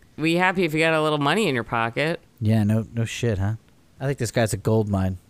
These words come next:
Speaker 1: A gold mine?
Speaker 2: Yeah.
Speaker 1: Of what?
Speaker 2: I think people are gonna eat this up.
Speaker 1: I
Speaker 2: Underdog makes good. Average Joe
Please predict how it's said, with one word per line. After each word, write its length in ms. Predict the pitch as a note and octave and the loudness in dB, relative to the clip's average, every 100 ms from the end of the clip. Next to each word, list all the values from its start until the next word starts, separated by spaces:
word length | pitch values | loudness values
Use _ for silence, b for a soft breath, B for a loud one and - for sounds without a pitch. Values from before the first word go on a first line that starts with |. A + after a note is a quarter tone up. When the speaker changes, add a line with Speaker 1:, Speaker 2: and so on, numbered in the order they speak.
| _ - | _ -4
Speaker 1:
A 80 | D3 | -4
gold 480 | B2 D3 D3 C#3 | -2 0 0 -2
mine? 600 | G3+ G3+ G#3 A3 A3 G3+ - _ - | -2 -2 -2 -2 -6 -10 -20 _ -2
Speaker 2:
Yeah. 160 | D3 - _ _ D3+ | -2 -4 _ _ -4
Speaker 1:
Of 440 | D#3 D3+ B2+ A#2 | -2 0 -4 -8
what? 920 | A2 A#2+ C#3 F#3+ C#3+ D2+ - - - - _ C3+ | -8 -2 0 0 -2 -4 -12 -20 -20 -20 _ -2
Speaker 2:
I 40 | |
think 160 | D#3 C#3 | -2 2
people 240 | D3 C3+ | 2 2
are 40 | |
gonna 140 | B2 B2 | 0 0
eat 220 | B2 A#2 | -2 0
this 200 | A#2+ - | -2 0
up. 200 | A#2 G#2+ _ - | -2 -2 _ -8
Speaker 1:
I 220 | E3 D3+ C#3+ C3+ B B _ _ - | -4 -4 -6 -14 B B _ _ -2
Speaker 2:
Underdog 520 | C3 C#3 C3 C3+ B2+ | 2 2 4 4 4
makes 340 | A#2+ B2 A#2+ - | 4 2 0 0
good. 280 | B2+ A2 G#2 | 2 2 2
Average 560 | A2+ B2+ C3 A#2+ G#2 | 2 4 2 0 -2
Joe 480 | B2+ B2 B2 B2+ | 2 4 4 2